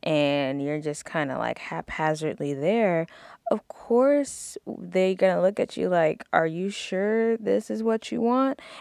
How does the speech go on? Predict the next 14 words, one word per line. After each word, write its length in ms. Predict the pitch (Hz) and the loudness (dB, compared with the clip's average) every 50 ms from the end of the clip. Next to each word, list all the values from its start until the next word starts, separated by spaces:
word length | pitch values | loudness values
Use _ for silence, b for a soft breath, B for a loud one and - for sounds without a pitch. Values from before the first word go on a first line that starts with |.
| B _ - | B _ 0
And 220 | 214 220 220 220 | 2 2 2 2
maybe 300 | 254 262 277 285 294 294 | 2 2 2 2 0 0
that's 360 | 262 254 240 240 254 - - | 2 2 2 0 0 -2 -2
what 160 | - - - | 0 0 0
happened. 500 | 240 233 226 240 240 - - 170 156 151 | 0 0 0 -2 0 0 0 0 2 2
The 220 | 147 147 143 - - - _ _ _ - | 2 2 2 0 -4 -12 _ _ _ -16
chef 360 | - - - - 233 226 - | -12 -6 0 2 2 2 2
coulda 240 | - - 240 220 214 | 0 0 2 2 0
seen 280 | - - 220 214 220 214 | 0 -2 -2 0 2 2
you 80 | 208 | 2
and 100 | 202 208 | 2 2
been 160 | 208 202 196 | 2 2 2
like, 360 | 196 190 190 190 190 190 - - | 2 0 0 0 0 0 0 4
"Oh, 400 | - 208 202 190 185 185 196 | 6 6 8 8 6 4 0